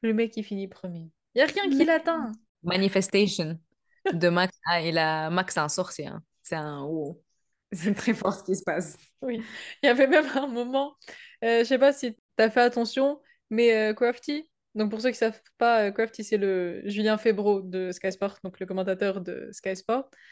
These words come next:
Speaker 1: Il avait dit, genre, à un moment, la caméra s'est mise sur Max, il avait dit, euh, « Ah oui,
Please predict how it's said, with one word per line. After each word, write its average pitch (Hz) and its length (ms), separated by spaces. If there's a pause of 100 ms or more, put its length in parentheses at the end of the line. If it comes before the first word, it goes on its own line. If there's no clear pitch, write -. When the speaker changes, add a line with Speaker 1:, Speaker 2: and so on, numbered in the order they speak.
(360)
Speaker 1:
Il 240 180
avait 233 260
dit, 247 200
genre, 226 160
à - 20
un 240 80
moment, 269 220
la 254 180
caméra 240 480
s'est 240 180
mise 247 200
sur 220 120
Max, 247 300
il 233 80
avait 220 200
dit, 240 220
euh, « 247 160 (560)
Ah 285 140
oui, 381 80